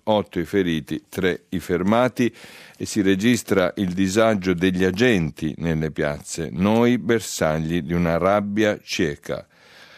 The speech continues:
La richiesta differita del-, dell'arresto dei manifestanti, come avviene per gli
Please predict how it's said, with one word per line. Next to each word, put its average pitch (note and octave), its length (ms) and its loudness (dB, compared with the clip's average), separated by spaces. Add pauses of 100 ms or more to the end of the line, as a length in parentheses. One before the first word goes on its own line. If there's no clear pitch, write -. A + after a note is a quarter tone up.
(180)
La E2 120 -2
richiesta F#2 540 0
differita G2 880 0
del-, D#2+ 420 -2
dell'arresto D#2 1120 -2
dei F2+ 220 0
manifestanti, E2 880 -4
come G2 300 2
avviene D2+ 580 -2
per D#2+ 260 -2
gli D#2 220 -4